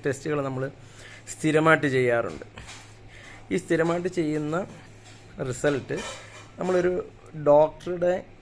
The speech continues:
അഡ്വൈസ് അനുസരിച്ചാണല്ലോ നമ്മൾ മരുന്ന് ഇത്, ഇത് തന്നെ കഴിക്കണോ അതോ കണ്ടിന്യൂ ചെയ്യണോ എന്നൊക്കെ തീരുമാനിക്കുന്നത്. അപ്പം നമ്മൾ ഈ, ആ, റിസൾട്ടിൽ എന്തെങ്കിലും വ്യത്യാസം വന്നിട്ടുണ്ടെങ്കിൽ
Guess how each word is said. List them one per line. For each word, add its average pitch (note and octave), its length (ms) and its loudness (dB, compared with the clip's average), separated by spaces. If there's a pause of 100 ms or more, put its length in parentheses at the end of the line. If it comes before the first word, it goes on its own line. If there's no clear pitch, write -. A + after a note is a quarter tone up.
(500)
അഡ്വൈസ് D3 420 -2
അനുസരിച്ചാണല്ലോ C#3 760 0
നമ്മൾ B2 220 -2
മരുന്ന് B2 480 -2 (680)
ഇത്, B2 140 -4
ഇത് B2+ 280 -4
തന്നെ B2+ 140 0
കഴിക്കണോ A#2+ 480 -2
അതോ A2+ 120 -4 (100)
കണ്ടിന്യൂ A#2+ 360 -4
ചെയ്യണോ A#2 440 -4
എന്നൊക്കെ A#2+ 340 -6
തീരുമാനിക്കുന്നത്. G#2+ 800 -6 (760)
അപ്പം F3 180 2
നമ്മൾ G3+ 400 0 (480)
ഈ, E3 120 -2 (760)
ആ, - 20 -2 (1000)
റിസൾട്ടിൽ F3 480 0
എന്തെങ്കിലും D3 360 0
വ്യത്യാസം C3+ 500 -2
വന്നിട്ടുണ്ടെങ്കിൽ A#2 760 -4